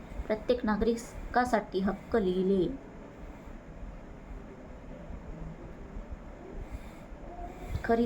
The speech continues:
ताकद सूड घेण्यात नाही तर माफ करून एका न्यायव्यवस्था निर्माण करण्यात आहे. ज्याला वर्गाच्या बाहेर बसवलं होतं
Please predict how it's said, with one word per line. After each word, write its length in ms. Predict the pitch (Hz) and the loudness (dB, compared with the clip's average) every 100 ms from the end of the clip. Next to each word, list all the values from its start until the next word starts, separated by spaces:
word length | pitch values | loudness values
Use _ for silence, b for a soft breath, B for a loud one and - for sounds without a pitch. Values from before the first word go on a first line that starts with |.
| 233 | 6
ताकद 320 | 214 202 196 - - - - - | 4 8 8 6 -4 -8 -6 4
सूड 180 | 247 233 | 8 10
घेण्यात 360 | 226 220 220 | 10 8 8
नाही 300 | 214 208 196 | 8 6 6
तर 100 | 202 | 6
माफ 340 | 190 214 170 - | 8 6 6 4
करून 240 | 214 202 - | 4 4 2
एका 320 | 202 - 190 - - - - - - - - - | 2 4 4 2 -6 -8 -10 -12 -12 -8 -8 2
न्यायव्यवस्था 880 | 202 226 233 214 214 214 214 - 202 | 6 8 8 8 8 6 4 4 6
निर्माण 360 | 196 196 214 | 8 8 6
करण्यात 440 | 214 185 190 190 185 | 6 4 6 4 4
आहे. 180 | 180 - | 4 6
ज्याला 280 | 196 190 | 6 8
वर्गाच्या 400 | 196 208 208 214 | 8 8 6 6
बाहेर 260 | 202 202 202 | 8 8 8
बसवलं 420 | 190 208 226 233 | 6 6 8 8
होतं 280 | 220 214 | 6 6